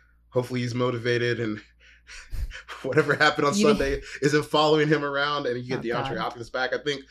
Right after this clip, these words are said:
Speaker 1: those are actually two really important additions for what the
Speaker 2: Yeah.
Speaker 1: Cardinals need, and hopefully it can kinda spark
Speaker 2: But
Speaker 1: them to just
Speaker 2: it's
Speaker 1: getting
Speaker 2: like
Speaker 1: back scoring points.
Speaker 2: the Seahawks off defense, I was saying how they couldn't defend play action. They also can't defend tight ends.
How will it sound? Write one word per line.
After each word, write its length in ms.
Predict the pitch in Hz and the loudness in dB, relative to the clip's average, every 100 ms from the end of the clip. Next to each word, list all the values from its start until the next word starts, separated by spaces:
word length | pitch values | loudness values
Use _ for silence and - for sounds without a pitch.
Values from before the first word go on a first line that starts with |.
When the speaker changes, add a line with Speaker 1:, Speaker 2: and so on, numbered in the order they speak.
| - - | -6 4
Speaker 1:
those 160 | 208 | 6
are 60 | 175 | 6
actually 200 | 170 165 | 2 -2
two 220 | - 175 | 0 0
really 260 | 131 143 127 | 2 0 -2
important 420 | 107 127 117 104 | -6 -8 -6 -4
additions 360 | 107 107 98 | -6 -8 -14
for 420 | - 104 101 95 - _ _ _ | -18 -14 -8 -8 -10 _ _ _
what 160 | 107 110 | -8 -6
the 80 | 104 | -2
Speaker 2:
Yeah. 60 | |
Speaker 1:
Cardinals 340 | 120 110 107 - | 0 0 -2 -6
need, 180 | 113 127 | -4 -4
and 120 | 104 | -4
hopefully 520 | 123 147 120 117 107 | -4 -6 -6 -6 -6
it 120 | 113 107 | -10 -10
can 100 | 107 | -10
kinda 240 | 113 101 | -8 -8
spark 360 | - - 113 247 | -10 -8 -6 -6
Speaker 2:
But 100 | - | -8
Speaker 1:
them 360 | 98 95 92 _ _ - | -10 -10 -14 _ _ -16
to 120 | 101 | -12
just 200 | 98 - | -12 -12
Speaker 2:
it's 40 | |
Speaker 1:
getting 220 | 101 101 | -8 -6
Speaker 2:
like 160 | 262 233 | -6 -6
Speaker 1:
back 160 | 202 - | -8 -10
scoring 260 | - 185 | -14 -14
points. 320 | 202 185 - | -14 -12 -2
Speaker 2:
the 200 | 208 226 - - | 2 2 -2 -14
Seahawks 600 | - 254 240 240 - - - | -8 -4 -4 -4 -8 -8 -2
off 260 | 190 185 | -2 0
defense, 300 | 208 196 156 | -2 0 -2
I 60 | - | -2
was 100 | 170 | -2
saying 160 | 185 | -2
how 60 | 160 | -2
they 80 | 156 | -2
couldn't 180 | 170 156 | -4 -6
defend 300 | - 151 - | -6 -8 -4
play 120 | 147 | -2
action. 280 | 165 - 131 | -2 -2 -4
They 60 | |
also 180 | 110 185 | -2 -2
can't 200 | 233 175 | -2 -2
defend 280 | 170 165 156 | -2 -6 -6
tight 260 | - 165 | -2 -2
ends. 340 | 175 180 143 | -2 -6 -6